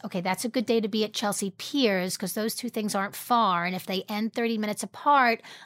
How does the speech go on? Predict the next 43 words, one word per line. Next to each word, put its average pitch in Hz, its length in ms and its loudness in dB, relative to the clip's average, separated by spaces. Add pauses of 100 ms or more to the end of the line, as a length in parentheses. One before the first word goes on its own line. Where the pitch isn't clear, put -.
(120)
I 190 80 0
could 214 160 -2
swing 220 300 4
the 214 80 2
pickup 202 260 -4
at 208 80 -2
one 240 220 2
and 208 80 -2
swing 196 240 -4
the 185 60 -6
pickup 185 280 -6
at - 80 -12
the 190 80 -8
next. 190 460 -2 (500)
If 208 300 -2
Austin 233 360 2
has 214 240 -2
to 226 100 -6
be 208 200 -2
at - 80 -10
Hebrew 262 360 -2
school 226 680 0
uptown, 233 800 0 (360)
that's 226 340 0
a 220 40 -2
good 208 240 -2
day 214 600 -2 (320)
for 202 460 -2
Jackie 233 480 0
to 208 60 -2
have 185 160 -2
an 196 80 -4
after-school 196 480 -4
activity 277 540 -4
uptown 175 720 0 (260)
because 220 240 -2
I 208 100 2
can 202 140 -6
then 208 180 0
do 214 120 -2
the 214 160 0
uptown 190 360 -2
pickup. - 520 -2